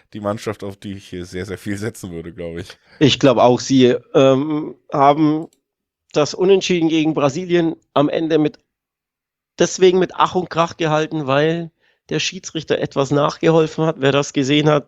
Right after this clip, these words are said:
Speaker 2: wer es noch nicht gesehen hat, schaut sich mal die Highlights an. Brasilien führt eins zu null.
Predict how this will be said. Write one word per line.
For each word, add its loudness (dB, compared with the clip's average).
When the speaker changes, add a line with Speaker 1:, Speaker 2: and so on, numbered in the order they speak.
Speaker 2:
wer 2
es 2
noch 4
nicht 0
gesehen 2
hat, 2
schaut -2
sich -8
mal 4
die 2
Highlights 0
an. -4
Brasilien -2
führt 2
eins 0
zu -4
null. -2